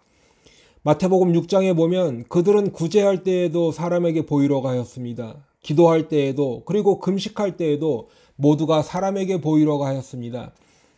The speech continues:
마태복음 이십삼 장 오 절 말씀에도 보면 그들의 모든 행위를 사람에게 보이고자 하나니라고 말씀하셨습니다. 이것이 바리새인들이 거룩에 실패한 이유입니다. 누군가에게 보이려고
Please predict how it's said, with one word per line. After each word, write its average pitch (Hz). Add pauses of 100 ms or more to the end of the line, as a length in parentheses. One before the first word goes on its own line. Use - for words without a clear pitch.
(160)
마태복음 190
이십삼 185
장 185
오 170
절 190
말씀에도 165
보면 143 (260)
그들의 175
모든 160
행위를 170
사람에게 202
보이고자 170
하나니라고 151
말씀하셨습니다. 123 (760)
이것이 151
바리새인들이 160
거룩에 143
실패한 156
이유입니다. 117 (480)
누군가에게 190
보이려고 185